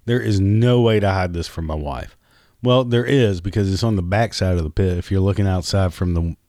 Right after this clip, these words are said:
from the door. But I did what any good husband would do to ensure that she wouldn't be upset if she did see it. I cleaned the house.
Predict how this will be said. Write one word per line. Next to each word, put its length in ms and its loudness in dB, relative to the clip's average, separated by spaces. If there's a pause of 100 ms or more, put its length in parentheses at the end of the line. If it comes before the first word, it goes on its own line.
(200)
from 200 -2
the 60 -6
door. 460 -2 (1200)
But 120 0
I 80 2
did 260 2
what 160 2
any 180 2
good 200 0
husband 420 -2
would 140 -2
do 320 0 (540)
to 120 -6
ensure 400 0
that 220 -2
she 380 -2 (920)
wouldn't 340 0
be 120 4
upset 360 -2
if 100 -2
she 160 -6
did 280 -2
see 200 -8
it. 140 -14 (1800)
I 100 -6
cleaned 280 0
the 80 2
house. 320 -4